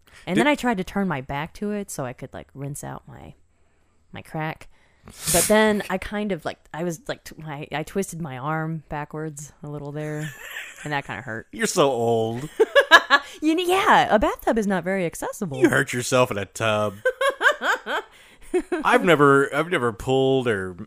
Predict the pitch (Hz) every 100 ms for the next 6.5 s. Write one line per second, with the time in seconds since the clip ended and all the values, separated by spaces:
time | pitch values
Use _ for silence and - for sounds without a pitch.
0 | _ 110 107 127 - 107 - 127 117 104
1 | 101 95 226 233 240 - 247 - 208 247
2 | 254 226 220 - 160 131 127 190 185 _
3 | _ _ - 170 160 156 - 175 180 175
4 | 151 143 160 156 170 147 131 127 135 196
5 | 175 - - 254 277 330 233 208 190 165
6 | - - 156 185 -